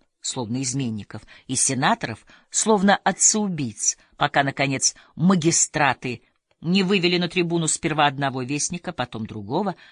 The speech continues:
а потом и многих, которые подтвердили, что Клавдий жив, невредим и уже подъезжает к Риму.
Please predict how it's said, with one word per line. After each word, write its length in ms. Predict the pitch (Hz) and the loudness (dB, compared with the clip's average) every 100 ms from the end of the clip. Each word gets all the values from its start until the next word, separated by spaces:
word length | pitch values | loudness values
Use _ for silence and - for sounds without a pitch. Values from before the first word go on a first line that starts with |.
| _ | _
а 100 | - | -4
потом 360 | 151 151 - 127 | 2 2 2 -2
и 20 | |
многих, 460 | 117 147 233 170 - | 0 2 2 0 -6
которые 360 | 120 - 110 | -10 -10 -10
подтвердили, 600 | 110 117 - 117 110 113 | -10 -12 -10 -10 -6 -6
что 240 | 107 - 117 | -6 -6 -8
Клавдий 420 | 117 120 113 147 | -4 -4 -2 -4
жив, 300 | 156 254 - | -2 -4 -4
невредим 540 | 120 104 120 139 202 - _ _ _ _ _ | -8 -6 -4 0 0 -2 _ _ _ _ _
и 100 | - | -6
уже 320 | 233 139 131 | -4 -2 -4
подъезжает 640 | 139 127 110 110 127 117 - | -4 -8 -6 -6 -4 -6 -8
к 80 | 110 | -10
Риму. 320 | 104 104 | -8 -10